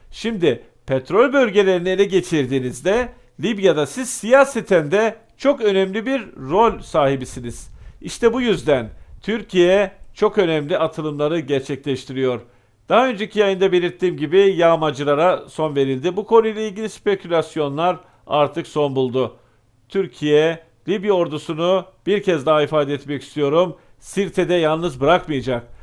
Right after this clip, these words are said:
Sirte'de Hawk sistemleri mutlaka konuşlanıyor. Veya konuşlandı bile. Sürpriz bir uçak düşürme olayını da görebiliriz.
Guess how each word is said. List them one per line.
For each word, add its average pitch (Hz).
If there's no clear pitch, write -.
Sirte'de 220
Hawk 185
sistemleri 180
mutlaka 190
konuşlanıyor. 151
Veya 226
konuşlandı 202
bile. 139
Sürpriz 233
bir 233
uçak 202
düşürme 196
olayını 165
da 196
görebiliriz. 151